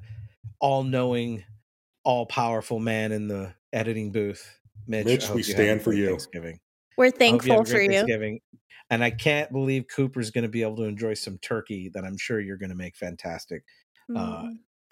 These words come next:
Speaker 1: I hope you, everybody who's listening, I hope you have a ha-, happy Thanksgiving as well. And get, everything's getting back to normal. And I really feel
Speaker 2: Where
Speaker 1: good
Speaker 2: the
Speaker 1: about
Speaker 2: fuck do
Speaker 1: that.
Speaker 2: you live?
Speaker 1: I hope you do too.
Speaker 2: <laughs>
Speaker 1: It's, look, it's way more normal than it was, and I count every penny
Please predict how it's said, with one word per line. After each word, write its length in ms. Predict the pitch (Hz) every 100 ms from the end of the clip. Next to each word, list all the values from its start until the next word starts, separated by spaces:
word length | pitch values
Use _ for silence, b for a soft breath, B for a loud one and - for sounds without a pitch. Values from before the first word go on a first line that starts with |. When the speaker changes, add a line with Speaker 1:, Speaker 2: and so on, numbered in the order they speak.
| - -
Speaker 1:
I 40 |
hope 200 | 170 151
you, 60 | 160
everybody 380 | 143 147 147 143
who's 120 | 139
listening, 340 | 131 131 135
I 20 | 120
hope 180 | 107
you 60 | 120
have 100 | 113
a 20 |
ha-, 260 | 107 113 -
happy 200 | 135 120
Thanksgiving 480 | 113 104 - 117 110
as 100 | 104
well. 320 | 151 160 151 b b b _
And 460 | 110 107 104 101 104
get, 180 | 160 - -
everything's 320 | 175 240 202
getting 240 | 202 190
back 160 | 175 143
to 80 | 151
normal. 600 | 135 117 110 92 73 - _ _
And 160 | 123
I 80 | 120
really 380 | 131 135 156 151
feel 360 | 139 131 127 117
Speaker 2:
Where 180 | 440
Speaker 1:
good 80 | -
Speaker 2:
the 60 | 196
Speaker 1:
about 140 | 240
Speaker 2:
fuck 60 | -
do 60 | 110
Speaker 1:
that. 140 | 107
Speaker 2:
you 80 | 202
live? 420 | 107 80 82 - 135
Speaker 1:
I 80 |
hope 260 | 127 131 123
you 160 | 117 117
do 140 | 110
too. 200 | - 107
Speaker 2:
<laughs> 300 | - - - -
Speaker 1:
It's, 280 | 175 175 -
look, 300 | 220 - 185
it's 180 | 180 190
way 160 | 208
more 220 | 202 185
normal 340 | 170 160 160 151
than 140 | 143
it 100 | 135
was, 480 | 120 120 120 117 110
and 180 | - 113
I 180 | 117 120
count 360 | - 120 120
every 300 | 110 107 110
penny 460 | 98 104 98 92